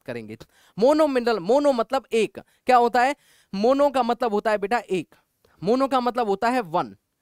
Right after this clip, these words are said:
मतलब एक ऐसी रॉक जिसके अंदर सिर्फ एक मिनरल पाया जाता है उसको मोनो मिनरल। ऐसी रॉक जिसके अंदर एक से ज्यादा या दो या दो से ज्यादा मिनरल पाए जाते हैं उसको पॉली मिनरल रॉक बोलते हैं। क्या समझ में आया?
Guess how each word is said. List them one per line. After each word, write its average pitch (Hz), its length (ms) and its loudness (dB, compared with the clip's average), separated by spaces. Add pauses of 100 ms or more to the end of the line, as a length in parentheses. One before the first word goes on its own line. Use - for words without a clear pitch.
(220)
मतलब 269 300 0
एक 254 240 -2
ऐसी 240 340 0
रॉक 226 300 4
जिसके 240 260 -4
अंदर 254 200 2
सिर्फ 262 260 0
एक 277 360 -2
मिनरल 240 340 -2
पाया 208 240 0
जाता 208 260 0
है 240 40 0
उसको 226 220 -2
मोनो 185 300 -2
मिनरल। 254 380 0 (220)
ऐसी 269 260 0
रॉक 247 180 4
जिसके 240 260 -4
अंदर 240 260 0 (220)
एक 240 220 2
से 240 140 -2
ज्यादा 208 280 2
या 247 100 2
दो 214 200 4
या 247 60 4
दो 220 140 0
से 226 140 -4
ज्यादा 226 300 4
मिनरल 240 280 0
पाए 202 180 0
जाते 202 240 -2
हैं 202 40 -4
उसको 269 300 8 (480)
पॉली 285 320 4
मिनरल 233 360 2
रॉक 202 280 2
बोलते 151 260 -6
हैं। 123 100 -12
क्या 254 160 4
समझ 247 220 -2
में 247 120 0
आया? 240 220 2